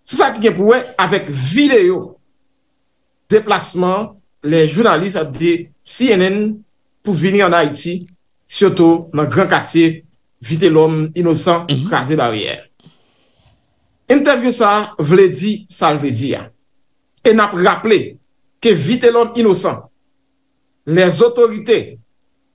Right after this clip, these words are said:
Speaker 1: amerikèn mete. Plis pase de milyon dola disponib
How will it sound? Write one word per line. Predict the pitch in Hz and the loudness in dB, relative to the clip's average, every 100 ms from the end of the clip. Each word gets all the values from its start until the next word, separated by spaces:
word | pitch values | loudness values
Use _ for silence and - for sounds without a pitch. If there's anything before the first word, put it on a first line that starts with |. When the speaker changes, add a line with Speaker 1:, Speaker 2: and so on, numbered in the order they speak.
| _ _ - | _ _ -4
Speaker 1:
amerikèn | 196 202 175 185 190 196 196 190 _ _ - | 0 0 0 -2 -2 -4 -10 -14 _ _ -8
mete. | 170 190 185 185 180 180 - _ _ _ _ _ | 0 0 2 2 2 -2 -18 _ _ _ _ _
Plis | 175 180 180 | -10 -6 -4
pase | 160 165 170 165 - _ - | -6 -4 -4 -6 -12 _ 0
de | 202 | 0
milyon | 196 180 175 170 165 | 0 -2 -2 -2 -4
dola | 156 165 165 160 _ _ _ - | -2 0 -2 -4 _ _ _ -8
disponib | 262 - 240 240 196 | -6 -2 0 0 -4